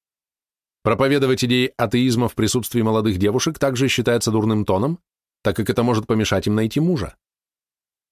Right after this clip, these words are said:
Следует согласиться с тем, что если Бог существует, то ему должно быть приятно, когда его чтут, исходя из подобных побуждений. Заметка сто двадцать пятая.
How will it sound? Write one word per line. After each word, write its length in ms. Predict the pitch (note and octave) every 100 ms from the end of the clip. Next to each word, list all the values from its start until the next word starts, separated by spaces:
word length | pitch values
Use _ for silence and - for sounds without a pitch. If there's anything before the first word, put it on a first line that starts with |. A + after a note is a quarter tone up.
| _
Следует 360 | - A2 A2+ G#2+
согласиться 520 | G#2+ A2 B2 A2+ A2
с 80 | -
тем, 200 | A#2 A2
что 160 | -
если 320 | G2 G2 -
Бог 220 | F#2+ F#2+ -
существует, 680 | F#2 - E2 D#2 G#2 - - _ _ _ _
то 80 | A2+
ему 240 | A2+ C3
должно 320 | C#3 C3+ A2+ D3
быть 200 | C#3+ -
приятно, 420 | D3+ F#3 - F#2+
когда 220 | F2+ F#2
его 200 | F#2 E2+
чтут, 400 | - F#3 F#3+ - -
исходя 360 | A2 - B2+ D3+
из 100 | -
подобных 400 | A2 F#2+ G2+ -
побуждений. 640 | A2 A2 G2 E2 B1 - _ _ _ _ _ _ _ _ _ _ _ _ _ _ _ _ _ _ _ _ -
Заметка 580 | A2 C3+ C#3+ F#3+ - F3
сто 180 | - C#3
двадцать 360 | B2+ B2 B2+
пятая. 380 | - E2+ B1+ -